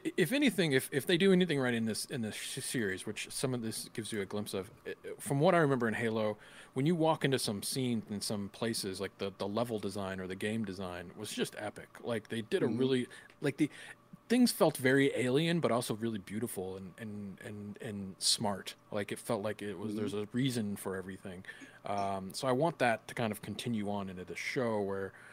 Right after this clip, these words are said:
Speaker 1: it just feels epic in scope. Uh, and there's a few shots that feel epic in scope, and I hope, but the problem is, is, like, the, a lot of the footage they showed, in my opinion, again, it's, like, on this dusty world, and he's fighting, like,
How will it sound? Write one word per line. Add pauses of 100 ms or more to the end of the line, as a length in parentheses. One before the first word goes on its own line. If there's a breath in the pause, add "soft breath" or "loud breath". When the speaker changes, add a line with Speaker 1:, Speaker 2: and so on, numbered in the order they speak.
(640 loud breath)
Speaker 1:
it
just
feels
epic
in
scope. (120)
Uh,
and
there's
a
few
shots
that
feel
epic
in
scope,
and
I
hope, (300 loud breath)
but
the
problem
is,
is,
like, (120)
the,
a
lot
of
the
footage
they
showed,
in
my
opinion,
again, (360 loud breath)
it's,
like,
on
this
dusty
world,
and
he's
fighting,
like,